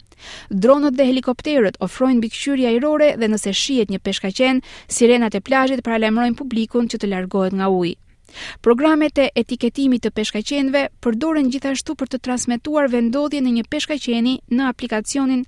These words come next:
Shark Smart në kohë reale. Për më tepër, ka një shtys të fortë për sërfistët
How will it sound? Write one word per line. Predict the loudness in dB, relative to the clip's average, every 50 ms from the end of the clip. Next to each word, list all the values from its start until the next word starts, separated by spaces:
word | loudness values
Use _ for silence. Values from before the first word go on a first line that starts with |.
| -10 _
Shark | -8 -6 -4 -2 -4 -4 -4 -6
Smart | -4 -2 -2 0 0 -2 -4 -6 -12 -10 -8
në | -6 -6 -6
kohë | -4 -4 -2 -2 0
reale. | 0 -2 -2 -2 -4 -4 -6 -10 -12 _ -20 -20 -20 -20 _ -20 -18 -18 -18 -12 -2 -2
Për | 0
më | 0 0 2
tepër, | 2 2 2 2 0 -2 -2 -4 -12 -20 -20 -10 -4
ka | 0 0
një | 2 0 0
shtys | -2 -4 -4 -4 -2 -2
të | -4 -6
fortë | -4 -2 -2 -2 -2 -2
për | -2 -4 -4 -2
sërfistët | -4 -4 -6 -4 -4 -2 -2 -2 -2 -2 -4 -4 -6